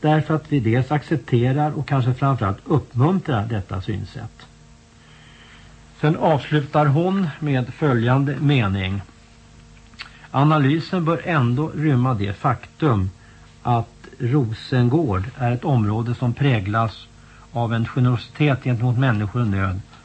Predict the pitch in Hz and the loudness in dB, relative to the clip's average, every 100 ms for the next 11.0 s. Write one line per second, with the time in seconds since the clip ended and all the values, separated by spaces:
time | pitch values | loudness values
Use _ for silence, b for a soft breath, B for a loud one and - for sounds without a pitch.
0 | - 139 135 160 123 113 123 135 135 135 | -4 -2 0 2 2 0 -2 0 2 0
1 | 127 B B - - 165 110 - 127 127 | -2 B B -10 0 2 2 -2 0 0
2 | 143 135 98 - 120 117 151 - 135 127 | 2 0 -4 -4 -4 -2 -6 -2 2 4
3 | 160 160 110 104 104 110 123 - - - | 4 0 -4 -6 -8 -10 -10 -12 -20 -20
4 | - - - - - - - - B B | -20 -20 -20 -20 -20 -20 -18 -18 B B
5 | B B B - 151 175 165 151 170 165 | B B B -6 -2 2 2 2 0 2
6 | 165 160 131 - 165 151 156 131 147 143 | 2 2 0 -2 0 2 2 2 2 2
7 | 143 117 110 110 - 101 - 117 107 131 | 2 2 2 0 -2 -6 -4 -6 -4 -6
8 | 120 123 110 - 117 104 117 110 131 127 | -2 0 -2 -4 -6 -2 0 2 0 -2
9 | 117 - - 107 104 120 131 117 107 107 | -6 -10 -8 -4 -4 -6 -2 -2 -2 -2
10 | 107 113 101 98 98 101 104 104 95 107 | -2 -2 -2 -2 -2 -2 -2 -4 -4 -8